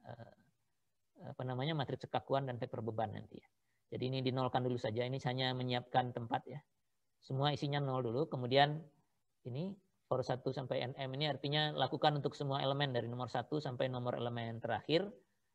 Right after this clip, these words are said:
Yang pertama hitung dulu panjangnya di sini L, ini formula yang biasa, akar dari X ujung satu,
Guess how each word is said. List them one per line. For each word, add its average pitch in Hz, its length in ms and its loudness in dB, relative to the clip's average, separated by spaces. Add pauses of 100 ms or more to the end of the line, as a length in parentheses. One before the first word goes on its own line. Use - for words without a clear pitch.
(560)
Yang 123 180 -4
pertama 143 540 2
hitung 139 260 0
dulu 131 480 0
panjangnya 123 600 0
di 185 100 0
sini 190 240 -8
L, 147 400 2 (560)
ini 127 160 -8
formula 123 400 -2
yang 123 80 -2
biasa, 107 400 -4
akar 123 240 2
dari 110 320 -2 (960)
X - 240 -4
ujung 117 240 -6
satu, 131 640 -4